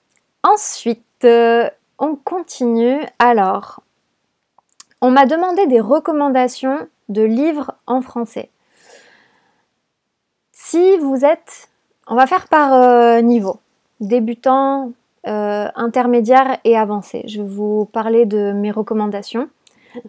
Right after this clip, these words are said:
<clears throat> Euh, si vous êtes vraiment débutant, je vous conseille pas vraiment de commencer par lire en français, euh, ou en tout cas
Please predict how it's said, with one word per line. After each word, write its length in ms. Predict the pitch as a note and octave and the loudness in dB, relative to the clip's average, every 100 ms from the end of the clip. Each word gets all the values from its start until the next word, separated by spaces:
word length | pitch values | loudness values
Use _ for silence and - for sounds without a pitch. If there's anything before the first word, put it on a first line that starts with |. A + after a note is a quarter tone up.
| _ _ - | _ _ -4
<clears throat> 60 | - - - D#4 C4 G#3 _ _ - _ _ _ _ _ _ _ _ _ - _ _ _ _ _ _ _ - | -2 0 0 2 0 -2 _ _ -20 _ _ _ _ _ _ _ _ _ -20 _ _ _ _ _ _ _ 2
Euh, 320 | C#4 C#4 C#4 - - _ | 6 8 6 2 -8 _
si 320 | - - D#4+ | -14 -6 -2
vous 260 | D4+ D4+ F4 | -2 0 0
êtes 160 | F4 | -2
vraiment 520 | A#3+ A#3 D4 D4+ D#4+ | -4 -2 -2 0 -2
débutant, 640 | C#4+ C4 A3+ A3+ - G#3 - _ _ _ _ _ _ | -2 -2 -2 -4 -6 -8 -8 _ _ _ _ _ _
je 100 | G#3 | -10
vous 120 | G#3+ A3+ | -8 -4
conseille 400 | C4 C4 D4 - | -4 -2 -2 -2
pas 260 | D#4 D#4+ | -2 -2
vraiment 460 | C4 A#3 A#3+ B3 C4 | -2 -2 0 0 0
de 180 | G#3+ G#3+ | -2 -6
commencer 580 | - A#3 A3+ A3 B3 | -4 -4 -4 -2 -2
par 540 | C4 B3 A#3+ B3+ B3 - _ | -2 -2 -2 -2 -8 -20 _
lire 420 | A3+ G#3+ A#3+ B3+ A3 | -6 -2 0 0 0
en 120 | A3 | -6
français, 680 | - A3 G#3 A#3 A#3 B3+ - - | -8 -10 -4 0 2 0 -6 -8
euh, 160 | G#3 - | -6 -6
ou 180 | A3 | -4
en 60 | A3+ | -4
tout 160 | G#3+ - | -6 -8
cas 320 | B3+ C4+ | -2 -2